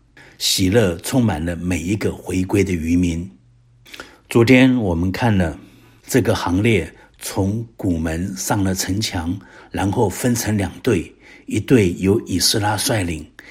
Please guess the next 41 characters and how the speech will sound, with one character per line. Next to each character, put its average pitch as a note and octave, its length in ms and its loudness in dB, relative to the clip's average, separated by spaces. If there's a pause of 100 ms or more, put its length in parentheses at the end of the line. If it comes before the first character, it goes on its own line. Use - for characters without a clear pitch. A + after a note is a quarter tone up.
(140)
以 E2+ 220 -2
逆 A#2 240 2
时 - 200 0
钟 G#2+ 200 0
方 A2 240 0
向 G2+ 320 -2 (560)
经 B2+ 300 4
过 G2 340 0
粪 A#2 260 2
场 F2+ 280 0
门， E2+ 360 -2 (920)
全 G2 240 2
门 F#2+ 380 2 (320)
上 G#2+ 340 0
了 F#2 120 -2
有 F#2 300 -2 (180)
大 A2+ 200 2
卫 A2 160 2
的 E2+ 160 -4
台 - 260 -4
阶， A2+ 340 -2 (320)
到 F#2 140 -2
了 F2 140 -2
水 E2 260 -2
门， E2 340 -6 (300)
继 - 240 2
续 A2 180 0
再 G#2 180 2
往 D#2 220 -4
上 G#2 240 -2
走 - 380 -8
到 F#2 160 -2
阳 E2 220 -4
门 F#2+ 260 -2
去。 - 340 -4 (460)
我 G2 100 -2
们 G2 160 0
也 G2 140 2
分 A#2 220 2
享 D#2+ 260 -2
过 E2 340 -2